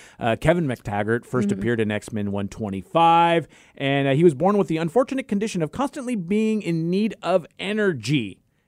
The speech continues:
Speaker 1: And all,
Speaker 2: Oh.
Speaker 1: yeah, so basically he would just be sustained by this one energy, and then, uh,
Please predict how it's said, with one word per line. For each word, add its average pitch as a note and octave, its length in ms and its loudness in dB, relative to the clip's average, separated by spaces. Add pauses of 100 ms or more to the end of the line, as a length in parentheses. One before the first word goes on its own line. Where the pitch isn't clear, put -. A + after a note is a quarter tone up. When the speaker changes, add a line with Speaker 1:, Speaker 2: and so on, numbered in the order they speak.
(100)
Speaker 1:
And C3+ 140 -4
all, - 280 -6
Speaker 2:
Oh. F3+ 40 -12
Speaker 1:
yeah, A#2+ 340 -4
so C#3 160 -2
basically D#3 500 0
he C3+ 100 0
would C3+ 160 2
just C3 240 -4
be C3 120 0
sustained A#2+ 560 -6
by A2+ 180 0
this G#2+ 240 -6
one A#2+ 220 -4
energy, C3 480 -2
and A2 160 -4
then, A2 200 -2
uh, A2 460 -2